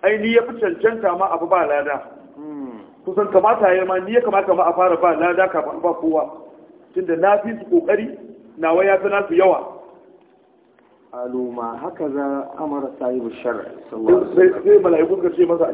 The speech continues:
Speaker 1: "Ya, ba haka ne ma abocin shari'a ya yi umarni ba."
Speaker 2: Hmm.
Speaker 1: Ma abocin shari'a, wane ne ma abocin shari'a nan? Asalin ma abocin shari'a shi ne wa?
Speaker 2: Allah.
Speaker 1: Allah. An gani, shi manzon Allah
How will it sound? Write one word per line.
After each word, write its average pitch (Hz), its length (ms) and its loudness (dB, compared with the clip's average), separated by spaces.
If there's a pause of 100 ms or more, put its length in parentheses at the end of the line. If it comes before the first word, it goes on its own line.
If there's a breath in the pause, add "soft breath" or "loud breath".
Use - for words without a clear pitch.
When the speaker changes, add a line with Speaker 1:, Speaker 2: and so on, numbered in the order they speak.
Speaker 1:
"Ya, 175 320 2 (520)
ba 156 180 4
haka 202 240 0
ne 175 160 0
ma 185 180 -2
abocin 147 420 -2
shari'a 165 380 2
ya 165 80 6
yi 165 140 4
umarni 135 340 -4
ba." 139 60 -4
Speaker 2:
Hmm. 156 500 -12 (540)
Speaker 1:
Ma 190 160 4
abocin 180 320 0
shari'a, 165 340 6
wane 185 260 2
ne 214 80 0
ma 196 140 2
abocin 180 300 -4
shari'a 170 380 0
nan? 147 180 -10 (2500)
Asalin 226 340 0
ma 226 120 2
abocin - 360 -2
shari'a 175 380 2
shi 185 80 -6
ne 165 100 0
wa? 131 240 -6
Speaker 2:
Allah. 107 400 -10 (280)
Speaker 1:
Allah. 156 280 0 (1160)
An 156 80 -8
gani, 170 220 2 (460)
shi 208 100 -4
manzon 180 320 2
Allah 185 520 0